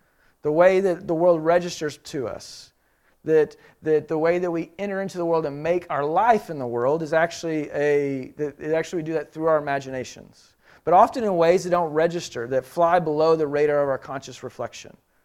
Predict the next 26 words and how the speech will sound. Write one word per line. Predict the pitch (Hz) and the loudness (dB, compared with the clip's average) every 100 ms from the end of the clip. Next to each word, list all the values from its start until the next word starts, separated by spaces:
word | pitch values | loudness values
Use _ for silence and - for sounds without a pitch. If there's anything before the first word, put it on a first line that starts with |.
| _ _ | _ _
Much | 151 180 | -4 -2
of | 220 | 6
our | 208 | 6
action | 180 175 185 - 170 | 6 4 2 -4 -6
is | 156 135 | -6 -6
not | 156 160 202 226 | -2 0 0 -2
the | 185 | -4
fruit | - 156 156 | -4 -4 -2
of | 147 | -2
our | |
conscious | 143 151 143 151 | -4 -10 -12 -14
deliberation. | - 147 143 139 131 - 98 - | -10 -6 -4 -4 -6 -8 -18 -18
Most | - 143 - | -8 -8 -6
people | 175 156 | -8 -6
weren't | 143 175 196 | -4 -6 -6
thinking | 202 190 185 | -6 -6 -6
about | 160 143 139 135 - | 0 0 0 -2 -6
the | 147 | -8
map | 135 135 151 175 | -6 -6 -6 -8
and | |
the | 175 | -10
model | 143 127 135 135 | -6 -2 0 0
all | 131 | -2
the | |
time, | 127 139 98 | -6 -10 -10
right? | 98 117 185 | -8 -4 -4